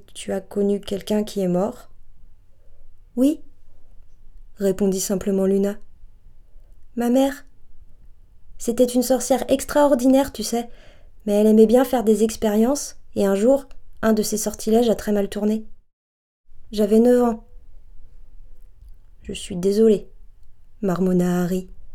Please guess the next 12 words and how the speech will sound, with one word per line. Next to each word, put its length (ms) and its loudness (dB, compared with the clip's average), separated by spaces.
Oui, 280 0
c'était 300 -2
assez 260 2
horrible », 440 2
dit 160 -2
Luna, 260 0
sur 140 -2
le 100 2
ton 160 0
de 60 2
la 100 2
conversation. « 680 -4